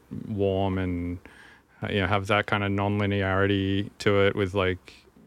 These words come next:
the noise floor on it and all this kind of stuff."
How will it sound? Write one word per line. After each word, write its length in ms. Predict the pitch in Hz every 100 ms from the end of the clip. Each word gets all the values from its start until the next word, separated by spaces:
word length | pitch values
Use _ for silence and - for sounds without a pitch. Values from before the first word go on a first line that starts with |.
| - 110
the 340 | 120 110 101
noise 540 | 98 95 98 101 98
floor 600 | - - - - 101 98
on 120 | 98 98
it 140 | 98
and 240 | - 98 98
all 180 | 98 98
this 120 | 98
kind 120 | 104
of 80 | 98
stuff." 240 | - 95